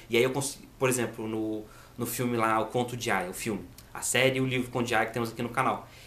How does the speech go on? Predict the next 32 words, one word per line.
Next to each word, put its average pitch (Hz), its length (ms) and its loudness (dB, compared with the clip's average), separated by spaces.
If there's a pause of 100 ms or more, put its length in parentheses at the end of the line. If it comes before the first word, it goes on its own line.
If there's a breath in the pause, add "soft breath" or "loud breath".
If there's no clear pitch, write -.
(120 loud breath)
é 123 60 0
justamente 131 380 2
o - 20 -6
que 160 60 -4
acontece 165 460 2
na 175 100 2
história. 175 460 2 (380 loud breath)
Ele, 117 520 2
aquele 165 300 2
Estado, 151 460 2
ele 127 160 0
tira 240 360 0
os 190 120 -2
direitos 143 680 -2 (180)
das 110 220 0
mulheres, 113 600 2 (140 loud breath)
então 127 160 2
ela 113 100 6
não 147 100 2
é 190 100 4
mais 143 220 4
cidadã, 120 540 0 (440 loud breath)
e 120 80 4
aí 131 120 6
com 220 280 4
isso 226 520 2 (440)
ele 143 160 2
conseguiu 151 300 0
fazer 151 280 2
todas 175 220 6
as 175 120 -2
coisas 151 760 2